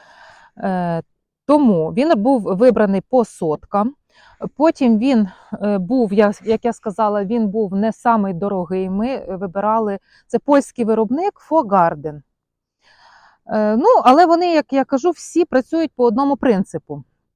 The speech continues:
Зараз, Бусік, покажу. Ось я переверну його. Це його ще потрібно почистити після сезону. От ми зараз його будемо вже ховати, помиємо, почистимо і заховаємо його, щоб, е, не,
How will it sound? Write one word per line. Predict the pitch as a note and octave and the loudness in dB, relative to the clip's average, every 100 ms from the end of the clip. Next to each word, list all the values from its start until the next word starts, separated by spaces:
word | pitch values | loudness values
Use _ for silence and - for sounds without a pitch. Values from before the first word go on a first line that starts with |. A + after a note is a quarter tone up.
| _ _ _ _ _ _ - - | _ _ _ _ _ _ -20 -6
Зараз, | F3+ G#3+ F3 - E3+ | 2 2 0 -8 -12
Бусік, | F#3+ G3 - - _ _ _ | -10 -8 -12 -18 _ _ _
покажу. | A3 A#3+ F#3+ A3 F3 _ _ _ _ _ _ _ _ _ - | -12 -8 -6 -8 -8 _ _ _ _ _ _ _ _ _ -4
Ось | A#3+ B3 | -2 -2
я | |
переверну | - A#3 A3+ B3+ C4+ F#4 | 0 0 2 2 0 0
його. | D4+ F3+ F3 E3 - _ - - - _ _ _ _ _ _ _ | -2 -2 -6 -12 -20 _ -20 -20 -20 _ _ _ _ _ _ _
Це | C#4+ | 4
його | C#4+ D4+ | 6 4
ще | - C#4+ | 2 0
потрібно | C4 D4+ B3+ B3 | 0 0 2 0
почистити | - B3+ G4 - D#4+ A#3+ | -2 -2 -4 -2 -2 -2
після | - A3+ B3 | -2 -2 -2
сезону. | - A#3+ A3+ G3+ F#3+ | 0 2 4 2 0
От | - | 0
ми | B3 | 2
зараз | C4 C4 B3+ | 4 2 2
його | A#3+ A#3+ | -2 -2
будемо | A#3 A#3 A#3+ A3+ | -2 0 0 -2
вже | A3 A#3 _ _ _ _ | -4 -6 _ _ _ _
ховати, | C#4 B3 E4 F#4+ C#4+ | 0 4 6 4 2
помиємо, | - A#3+ D4 F4 E4 C4+ | 2 4 4 2 0 0
почистимо | A#3 A#3+ - D#4 - C#4 B3 A#3+ A3+ _ _ _ | 0 0 0 -4 0 0 2 2 0 _ _ _
і | C4 B3+ | 0 2
заховаємо | B3+ - B3 G#3+ E3+ E3+ F3 E3+ | 2 2 2 4 4 2 -2 -4
його, | E3 F3 - _ _ | -4 -4 -6 _ _
щоб, | - B3 F#3 | -2 -2 0
е, | A3 A3+ | 2 2
не, | A3 A#3+ A#3 | 0 0 -2